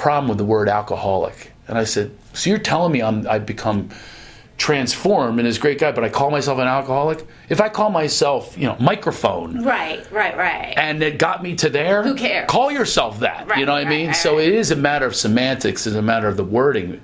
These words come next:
Speaker 1: of what the, uh, words have such meaning and attachment.
Speaker 2: Right.
Speaker 1: So once I started not attaching certain meanings to depression or even illness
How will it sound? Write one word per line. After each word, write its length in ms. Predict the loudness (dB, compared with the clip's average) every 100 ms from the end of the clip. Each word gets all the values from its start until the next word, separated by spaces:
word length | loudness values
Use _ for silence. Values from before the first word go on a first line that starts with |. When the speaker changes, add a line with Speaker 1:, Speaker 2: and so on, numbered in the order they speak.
| -6
Speaker 1:
of 280 | -6 -4 -4
what 180 | -4 0
the, 140 | 0
uh, 60 | 0
words 680 | -4 0 2 2 -2 -8 -4
have 180 | -4 -2
such 320 | -2 -2 0
meaning 440 | 0 2 2 2
and 100 | 0
attachment. 640 | -2 -2 -2 -2 -6 -8 -8 -6
Speaker 2:
Right. 360 | -4 -4 -6 -12 -6
Speaker 1:
So 320 | 0 2 2
once 380 | 2 2 2 0
I 140 | 0
started 600 | 0 0 2 2 -2 -6 -12 0
not 320 | 2 4 2
attaching 580 | 0 0 -2 -2 -2 0
certain 380 | 2 0 2
meanings 440 | 2 2 2 0 -2
to 240 | -2 0
depression 880 | 0 -4 0 0 0 -2 0 2 0
or 220 | 2 2
even 380 | 2 2 0 -2 0
illness 680 | 0 2 0 0 -4 -6